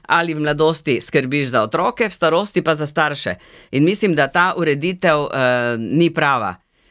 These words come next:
In, eh, imamo veliko, veliko takih, eh, odzivov na to, eh, da se, da se to, eh, dviguje. Ampak rada bi pa povedala tudi zadnjo novico, ne.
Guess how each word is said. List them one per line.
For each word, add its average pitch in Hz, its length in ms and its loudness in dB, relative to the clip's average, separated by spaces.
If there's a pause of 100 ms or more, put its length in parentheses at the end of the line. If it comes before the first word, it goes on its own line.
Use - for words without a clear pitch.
In, 139 240 0
eh, 127 360 0
imamo 165 300 2
veliko, 143 600 -2
veliko 135 460 0
takih, 123 580 -4
eh, 107 380 -2 (920)
odzivov 147 680 2
na 139 180 -2
to, 156 280 0 (380)
eh, 127 320 2
da 127 220 2
se, 123 440 0
da 123 200 0
se 127 160 -2
to, 123 340 0
eh, 107 320 2
dviguje. 117 520 0
Ampak 127 340 -2
rada 156 280 2
bi 139 120 -4
pa 127 140 -2
povedala 156 540 0
tudi 151 200 -6
zadnjo 139 400 0
novico, 143 480 -2
ne. 139 220 0